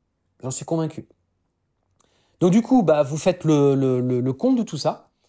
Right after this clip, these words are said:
euh, parce qu'on a vu avant le compte, bah, de ce qui n'a pas été. Maintenant, on fait le point aussi maintenant sur ce qui est positif, sur quelles sont les choses bien que vous avez fait dans votre vie, les choses que vous avez appris, vous vous sentez bien. Euh, qu'est-ce qui est, qu'est-ce qui fait votre qualité aujourd'hui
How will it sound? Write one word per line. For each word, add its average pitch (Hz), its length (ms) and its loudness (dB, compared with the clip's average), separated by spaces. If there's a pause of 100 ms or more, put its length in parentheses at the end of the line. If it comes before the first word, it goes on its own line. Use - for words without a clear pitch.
(460)
euh, 113 120 -2
parce 113 200 -8
qu'on 135 120 -6
a 135 100 -2
vu 131 160 -2
avant 143 380 0
le 127 140 -2
compte, 143 300 -4
bah, 120 80 0
de 117 80 -6
ce - 80 -6
qui - 80 -4
n'a - 40 -6
pas 120 140 -6
été. 254 160 -4
Maintenant, 190 280 -2
on 202 40 0
fait - 140 -6
le 139 100 -8
point 247 220 -2
aussi 220 260 -4
maintenant 208 240 -2
sur 180 240 -6
ce - 80 -4
qui 180 120 -4
est - 20 -8
positif, 175 560 -4
sur - 240 -14
quelles 143 160 -4
sont 180 180 -4
les 147 80 -2
choses 135 320 -6
bien 131 320 -2
que 208 60 -6
vous 156 100 -6
avez 139 80 -6
fait - 80 -14
dans 131 140 -8
votre 117 200 -8
vie, 196 320 -4 (360)
les 127 80 -6
choses 185 240 -2
que 165 100 -4
vous 135 140 -4
avez 127 240 -4
appris, 170 420 -2
vous 175 80 -6
vous 131 60 -8
sentez 131 380 -6
bien. 170 360 -4 (540)
Euh, 110 400 -2 (100)
qu'est-ce 226 260 -2
qui 180 280 -4
est, 196 240 -2 (220)
qu'est-ce - 200 -4
qui 185 140 -6
fait 233 140 -2
votre 170 280 -4
qualité 190 540 -2
aujourd'hui 113 460 -6